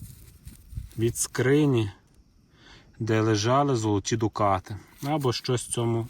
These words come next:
дусі. Ну, сигнальчик був гарний. Щось це й було. І потрібно довкола походити, тому що ми зараз перейшли знову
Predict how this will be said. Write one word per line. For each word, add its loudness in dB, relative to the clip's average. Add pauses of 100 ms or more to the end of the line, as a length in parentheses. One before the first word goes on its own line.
дусі. -2
Ну, -2
сигнальчик -2
був 0
гарний. 0 (800)
Щось 0
це 0
й 6
було. 2 (1400)
І -8
потрібно 2
довкола 0
походити, 0
тому 2
що 0
ми 2
зараз 0
перейшли 0
знову 0